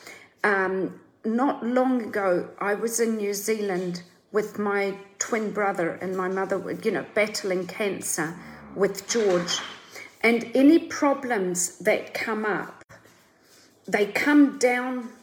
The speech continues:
okay, they come down, but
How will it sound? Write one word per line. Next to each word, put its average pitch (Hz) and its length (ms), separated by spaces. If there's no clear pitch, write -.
okay, - 220
they 214 240
come 269 360
down, 240 560
but 240 240